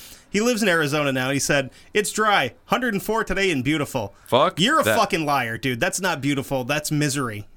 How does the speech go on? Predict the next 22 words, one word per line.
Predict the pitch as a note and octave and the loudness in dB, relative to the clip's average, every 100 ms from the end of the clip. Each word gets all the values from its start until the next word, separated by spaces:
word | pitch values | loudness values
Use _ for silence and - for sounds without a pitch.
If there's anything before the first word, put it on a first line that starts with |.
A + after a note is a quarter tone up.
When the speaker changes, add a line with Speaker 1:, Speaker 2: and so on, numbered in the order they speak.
| - | -2
Speaker 2:
You | C3 | 0
know | G3 | 2
what | F3 | 2
beautiful | G3+ G3 G3 | 2 2 2
is? | G3 G#3 G3+ - | 4 2 0 -6
Sixty-five | - - A3 - G#3+ G3+ F#3+ F#3+ | 0 2 2 0 0 2 2 2
and | E3 C#3 | 0 -2
cloudy. | - C3+ A2+ F2+ - - C#3+ | 2 4 4 0 -6 -16 -2
Speaker 1:
Baseball | C3 G3 - E3+ D3 | 2 2 2 0 0
weather. | C3+ B2 G2+ - - - | -2 -4 -8 -18 -20 -10
Little | C#3 F3 G#3 | -2 0 2
overcast, | A3+ A3 F3+ F#3 G3+ G3+ | 0 -2 -4 0 0 0
like, | D#3+ | -4
maybe | C3+ C3+ F#3 G#3+ | -2 0 0 0
seventy, | - - F#3 G#3 G#3 A3+ - | 0 2 0 0 -2 -4 -8
light | C3+ D3 F3+ F3+ | -4 0 0 0
breeze. | E3 F3+ A#3 A#3+ - - _ _ | -2 0 0 -4 -6 -18 _ _
Gorgeous. | F3 F3+ C#3+ A#2+ - - _ _ - | -2 -2 -2 -4 -6 -6 _ _ -8
That's | D#3+ D#3 | -6 -2
what | C#3+ | -2
I | |
want. | B2+ G#2 | -2 -6